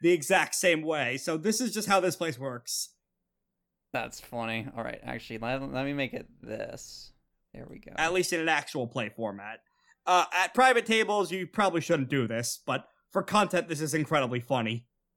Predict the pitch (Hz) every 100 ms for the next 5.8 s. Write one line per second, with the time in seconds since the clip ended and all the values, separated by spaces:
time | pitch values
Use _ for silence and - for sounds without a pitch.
0 | _ _ _ _ _ _ _ - 127 123
1 | 120 - - _ _ _ _ _ _ 123
2 | 127 151 151 143 151 147 - - - -
3 | _ _ _ _ - 175 160 185 175 185
4 | 175 156 127 143 127 139 139 - 170 180
5 | 175 165 - 160 - - -